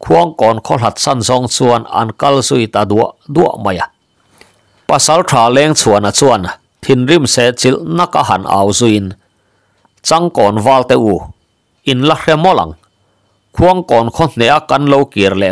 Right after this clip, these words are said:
huna. Chang kon kho lam panin kan ron thok chuak le ang. Kan in mu le mol don nia. Ti in a han au zui lia, lia. Chu zong.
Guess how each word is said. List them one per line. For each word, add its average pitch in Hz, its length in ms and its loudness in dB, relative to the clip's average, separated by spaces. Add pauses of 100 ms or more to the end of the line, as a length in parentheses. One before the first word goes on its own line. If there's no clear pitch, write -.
huna. 117 260 0 (680)
Chang 180 280 -2
kon 120 320 0
kho 170 120 0
lam 104 260 0
panin 135 460 2
kan 131 200 0
ron 104 220 0
thok 107 220 0
chuak 117 300 2
le 87 160 -6
ang. 87 80 -12 (880)
Kan 151 220 0
in 143 220 0
mu 120 180 0
le 127 160 0
mol 175 200 2 (160)
don 117 240 2
nia. 107 220 2 (280)
Ti 107 320 0
in 117 140 0
a - 220 -2
han 104 120 -2
au 107 260 2
zui 117 240 2
lia, 110 220 -2 (240)
lia. - 220 0 (880)
Chu 175 240 4
zong. 101 220 -2